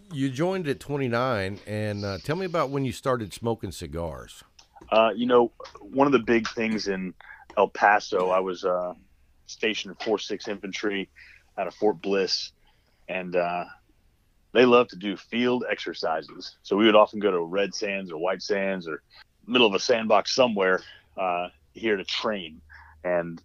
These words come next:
Speaker 2: that could be anywhere from a long weekend,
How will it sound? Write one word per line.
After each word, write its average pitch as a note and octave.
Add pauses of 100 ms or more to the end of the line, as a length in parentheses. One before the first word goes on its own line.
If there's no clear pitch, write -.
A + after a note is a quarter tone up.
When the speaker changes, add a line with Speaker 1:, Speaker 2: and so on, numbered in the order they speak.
Speaker 2:
that A2
could A2
be G2+
anywhere G2+ (100)
from F3 (500)
a F2
long G2
weekend, G2